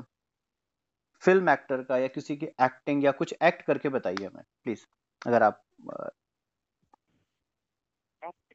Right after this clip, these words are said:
Speaker 2: करके?
Speaker 1: हाँ, कुछ भी।
Speaker 2: अभी, अम, एक उसमें, अ, अ, नववर्ष के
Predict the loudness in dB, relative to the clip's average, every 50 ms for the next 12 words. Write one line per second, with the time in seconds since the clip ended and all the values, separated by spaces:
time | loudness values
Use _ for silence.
0 | _ -16 -16 -16 _ _ _ -20 -20 -20 -20 _ _ -20 _ _ 0 0 0 0
1 | 0 -2 -2 -2 -2 0 -4 -4 -4 -6 -20 -20 _ _ _ _ _ _ _ _
2 | _ _ _ _ _ _ _ _ _ _ _ _ _ _ _ _ _ _ _ _
3 | _ _ _ _ _ _ _ _ _ _ -16 -10 -8 -8 -6 -6 -8 -8 -8 -8
4 | -8 -6 -6 -6 -6 -6 -6 -6 -6 -8 -10 _ -14 -14 -14 _ -18 -20 _ -10
5 | -8 -4 -4 -4 -4 -4 -6 -6 -6 -6 -8 -8 -10 -12 -16 _ _ _ -20 -20
6 | -18 _ -12 -10 -8 -6 -6 -6 -4 -4 -2 -2 -2 -2 0 -2 -2 -4 -6 -12
7 | -16 _ _ -6 -4 -4 -2 -4 -4